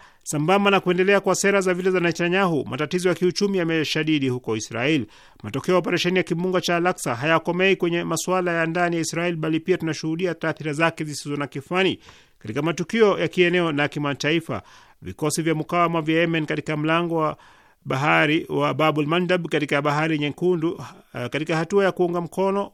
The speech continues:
wa, na mapambano wa Palestina vimezuia harakati za meli kuelekea katika bandari zinazokaliwa kwa mabavu na utawala wa kizayuni wa Israel. Sehemu nyingine muhimu ya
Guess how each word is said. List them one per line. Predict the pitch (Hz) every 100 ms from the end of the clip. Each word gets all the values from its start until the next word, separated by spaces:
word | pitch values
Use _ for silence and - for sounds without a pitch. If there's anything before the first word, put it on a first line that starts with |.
| -
wa, | 151 151 -
na | 160 160
mapambano | 160 160 165 170 185
wa | 170
Palestina | 175 160 - 180
vimezuia | 165 160 143 160 180
harakati | 151 156 165 156
za | 156
meli | 156 180 175 120 - - - -
kuelekea | 147 151 160 180
katika | 160 165
bandari | 165 165 180 175
zinazokaliwa | 156 151 147 147 160 147
kwa | 147
mabavu | 143 135 147 135 113 101 _ _ _ _
na | 135
utawala | 135 156 151 135
wa |
kizayuni | 131 127 127 127
wa | 107
Israel. | 107 107 107 156 131 85 - _ _ _ _ _ _ _ -
Sehemu | 160 160
nyingine | 175 208 226
muhimu | 196 233 240
ya | 208 180 170